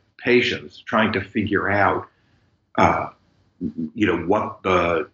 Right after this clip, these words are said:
norms of discourse are in these, you know, still relatively new, uh, venues for,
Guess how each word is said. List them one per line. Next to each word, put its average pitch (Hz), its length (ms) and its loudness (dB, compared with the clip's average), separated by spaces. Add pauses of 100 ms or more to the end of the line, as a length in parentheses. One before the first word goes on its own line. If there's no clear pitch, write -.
norms 95 640 0
of - 160 -2
discourse 87 800 0
are 87 640 -2
in 90 200 0
these, 78 480 2
you - 500 0
know, - 120 0
still 123 520 0
relatively 92 720 0 (100)
new, 90 440 2 (720)
uh, 92 400 0
venues 98 580 0
for, 85 580 0